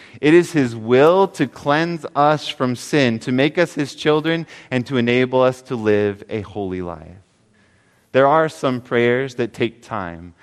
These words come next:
There are some prayers that require us to be unselfish, to be totally surrendered, to having the King live in our hearts to make it a house of prayer. But today, if you're needing forgiveness for sin,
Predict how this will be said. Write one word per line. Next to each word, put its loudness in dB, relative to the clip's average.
There 4
are 4
some -4
prayers 0
that 2
require 0
us 0
to -18
be -6
unselfish, 0
to -12
be -8
totally -2
surrendered, -2
to 0
having -2
the -4
King -4
live 2
in 2
our 0
hearts -2
to -16
make -8
it -6
a -4
house -4
of -20
prayer. -12
But -2
today, 0
if -4
you're -6
needing -4
forgiveness -8
for -12
sin, -12